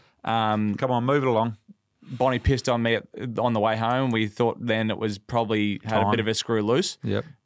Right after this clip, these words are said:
Speaker 1: We used to go down to Lorne and used to sit at the office, and he used to get his numbers up. We used to refer
Speaker 2: He,
Speaker 1: to him and get
Speaker 2: he
Speaker 1: him his
Speaker 2: would
Speaker 1: numbers.
Speaker 2: nip at everyone. Eventually, Tanya ran over him. Next one.
Speaker 1: Yes. Well, let's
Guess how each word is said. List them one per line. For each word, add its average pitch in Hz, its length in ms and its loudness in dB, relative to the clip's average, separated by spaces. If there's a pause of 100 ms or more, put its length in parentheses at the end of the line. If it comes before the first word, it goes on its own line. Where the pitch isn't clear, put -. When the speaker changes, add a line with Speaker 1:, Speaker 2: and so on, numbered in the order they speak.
Speaker 1:
We 127 120 0
used 127 140 0
to 139 80 -2
go 123 160 2
down 120 200 0
to 117 80 0
Lorne 123 360 2
and 117 140 0
used 117 160 0
to 110 80 -4
sit 127 180 0
at 104 80 -4
the 110 140 2
office, 113 520 0 (440)
and 107 480 0
he 117 140 0
used 120 180 0
to 117 80 -2
get 107 160 0
his 104 160 0
numbers 117 400 0
up. 107 220 -2 (140)
We 110 200 0
used 104 140 -4
to 104 60 0
refer 101 320 4
Speaker 2:
He, 110 60 2
Speaker 1:
to 107 140 -2
him 113 100 0
and 107 140 -4
get 123 100 2
Speaker 2:
he 127 60 4
Speaker 1:
him 127 60 4
his 123 80 6
Speaker 2:
would 120 80 2
Speaker 1:
numbers. 131 160 6
Speaker 2:
nip 143 180 2
at 120 80 2
everyone. 113 580 2
Eventually, 120 460 0
Tanya 110 340 0
ran 101 180 0
over 107 280 0
him. 143 180 -2
Next 120 240 -4
one. 143 140 2
Speaker 1:
Yes. 120 340 0 (260)
Well, 208 220 -2
let's 226 240 2